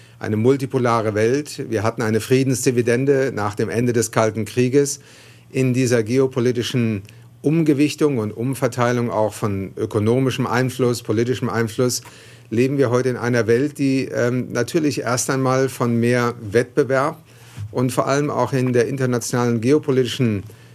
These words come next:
Situation sehr stark von Interessenslagen geprägt wird. Und, ähm, daraus entstehen, äh, tektonische Verschiebungen, neue Interessen, neue Gruppierungen.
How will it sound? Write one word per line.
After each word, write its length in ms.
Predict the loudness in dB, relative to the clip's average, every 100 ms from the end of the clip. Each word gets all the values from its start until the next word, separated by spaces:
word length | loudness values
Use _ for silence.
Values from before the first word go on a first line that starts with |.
| -20 -4
Situation 960 | 0 2 2 0 0 0 2 0 -2 -8
sehr 340 | -6 0 2 2
stark 380 | 0 0 0
von 100 | 0
Interessenslagen 880 | 0 0 2 2 0 0 0 2 0
geprägt 440 | -2 -2 0 0 -2
wird. 220 | -6 -6
Und, 420 | -8 -6 -6 -2
ähm, 320 | 2 2 0 -6 -14 -20 -20 -2
daraus 320 | 2 2 2
entstehen, 840 | 0 0 2 2 2 0 -2 -8 -14
äh, 280 | -12 -8 -8 -10 -16 -6
tektonische 600 | -6 0 2 2 2 0
Verschiebungen, 760 | 0 -2 -2 0 0 0 -2 0
neue 240 | 2 2
Interessen, 560 | 2 2 2 2 0 0
neue 260 | 2 0
Gruppierungen. 720 | 0 -4 -2 0 2 2 0